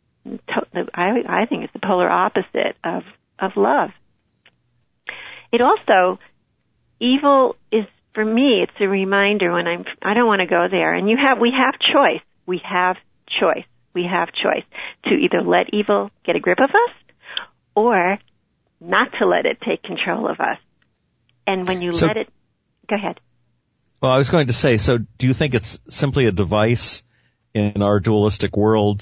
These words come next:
Speaker 2: to, uh, enable us to understand love better, or is this a force that actually opposes love that has some, uh, dynamics of its own?
Speaker 1: Absolutely, all of the above.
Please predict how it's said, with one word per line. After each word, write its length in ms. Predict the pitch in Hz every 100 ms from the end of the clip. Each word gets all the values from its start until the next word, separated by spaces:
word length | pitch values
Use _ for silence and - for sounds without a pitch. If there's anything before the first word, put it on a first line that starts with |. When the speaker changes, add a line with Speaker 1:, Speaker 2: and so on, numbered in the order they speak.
| -
Speaker 2:
to, 420 | - 101 95 90 -
uh, 240 | 87 87 - - _ _ _ - -
enable 440 | 120 113 117 104
us 180 | 104 101
to 80 | -
understand 800 | 101 95 - - _ - 98 98
love 260 | 95 87
better, 340 | 82 107 151 185
or 240 | - 101
is 100 | 113 113
this 220 | 107 -
a 60 |
force 420 | 90 - 110 104 -
that 120 | 90
actually 400 | 95 92 - 92
opposes 600 | 85 - 104 104 98 82
love 440 | 95 92 87 82 - - _
that 140 | 92
has 200 | 92 92
some, 380 | 90 - 95 90 - _
uh, 80 | 73
dynamics 640 | 85 98 95 98 87 -
of 120 | 90
its 180 | 82 -
own? 340 | 95 95 85 80 -
Speaker 1:
Absolutely, 600 | 240 247 - 262 240 226 - -
all 160 | 208 220
of 120 | 220
the 160 | 226 208
above. 260 | 196 165